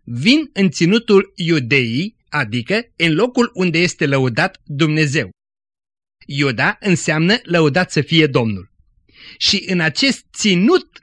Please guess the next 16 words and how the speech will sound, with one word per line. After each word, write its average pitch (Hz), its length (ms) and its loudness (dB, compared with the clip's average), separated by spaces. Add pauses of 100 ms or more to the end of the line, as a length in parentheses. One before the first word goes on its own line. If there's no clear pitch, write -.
(140)
botează, 123 960 -2
adică 143 600 0
afundă 143 640 0
pe 127 140 -2
oameni 143 500 2
în 135 180 -2
apa 135 340 -2
adevărului 123 720 0
veșnic, 185 540 0 (400)
îi 175 160 2
înmormântează 160 840 2 (140)
în 156 160 -2
mormântul 147 800 2
lepădării 139 680 0
de 110 160 -6
sine 247 480 2